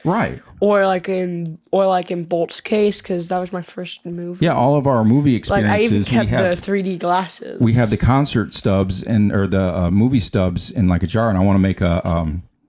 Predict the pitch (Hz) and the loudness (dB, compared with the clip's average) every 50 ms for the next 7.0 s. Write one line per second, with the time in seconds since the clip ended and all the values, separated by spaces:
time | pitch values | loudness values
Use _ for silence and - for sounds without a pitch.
0 | _ _ _ _ - - - 139 135 - - 175 160 135 117 101 - 113 113 104 | _ _ _ _ -12 -4 -4 -4 -4 -2 -4 -4 -2 0 -2 0 2 0 0 0
1 | 95 - - 95 95 87 87 90 - - 107 117 - 113 95 - 92 85 92 87 | 0 0 0 0 0 0 -2 -4 -2 0 -2 0 0 -2 -2 0 -2 -2 -2 -2
2 | - 90 95 95 92 92 85 - - 92 - 95 98 123 117 120 - - - 175 | 0 0 0 2 2 0 0 0 -2 -2 -2 0 0 0 2 0 0 0 0 0
3 | 180 143 95 90 82 - - 90 110 113 107 101 95 90 98 104 98 98 92 85 | 0 0 0 -2 -2 -2 0 0 2 2 2 2 2 2 2 2 2 2 2 2
4 | - - - - - - - 85 85 82 - - 185 - - 220 196 165 151 151 | 0 -2 -2 -4 -8 -4 -2 -2 -2 -2 -4 -6 -4 -4 -2 -2 0 0 0 -2
5 | 143 - - 95 110 120 120 120 117 117 120 - 120 107 - - - - 101 95 | -2 -2 -2 0 2 2 4 4 2 2 2 2 0 0 0 -4 -4 -4 -2 0
6 | 104 117 120 113 - - 110 101 95 90 - - 127 123 110 95 92 87 87 87 | 0 0 0 0 0 0 0 0 0 -2 -2 0 0 2 2 2 2 0 -2 -4